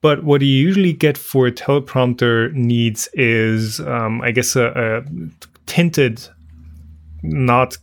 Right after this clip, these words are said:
glass or, or polycarbonate or, or acrylic, um,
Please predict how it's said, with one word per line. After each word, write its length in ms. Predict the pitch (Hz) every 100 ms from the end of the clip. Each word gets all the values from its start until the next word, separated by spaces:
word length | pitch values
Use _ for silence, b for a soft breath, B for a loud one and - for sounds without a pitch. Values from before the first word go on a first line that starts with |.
| -
glass 540 | 127 110 120 170 -
or, 220 | 143 120 113
or 80 |
polycarbonate 1900 | 98 - 127 127 123 123 _ _ _ _ _ 185 170 - - - 131 160 175 -
or, 360 | 117 - 117
or 40 | 107
acrylic, 500 | 127 - 139 165 160 B B B -
um, 460 | 135 123 123 123